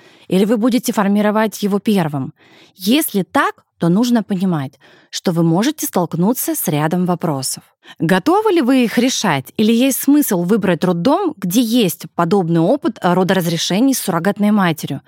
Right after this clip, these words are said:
где вам все расскажут, какие нужны документы, в какой форме их нужно подготовить, и заранее. У каждой беременной женщины на определенном сроке появляется такая тревожная сумка, с которой женщина всегда едет в роддом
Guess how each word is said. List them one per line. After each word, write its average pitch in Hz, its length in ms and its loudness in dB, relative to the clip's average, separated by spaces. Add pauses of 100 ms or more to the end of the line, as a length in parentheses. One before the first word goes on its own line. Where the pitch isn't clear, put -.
(420)
где 190 160 0
вам 254 140 2
все 277 200 0
расскажут, 185 580 -2
какие 226 300 0
нужны 285 260 2
документы, 180 640 2
в - 80 -10
какой 247 260 0
форме 269 360 2
их 254 120 -6
нужно 254 240 2
подготовить, 220 680 -2 (240)
и 254 80 0
заранее. 196 600 0 (240)
У 208 80 -4
каждой 226 380 0
беременной 190 460 2
женщины 240 440 0
на 180 140 2
определенном 175 560 0
сроке 247 400 -2
появляется 180 520 0
такая 240 400 0
тревожная 220 600 2
сумка, 170 500 -4 (240)
с - 100 -10
которой 156 380 0
женщина 220 500 2
всегда 185 520 -2
едет 180 360 -2
в - 60 -8
роддом 156 400 -2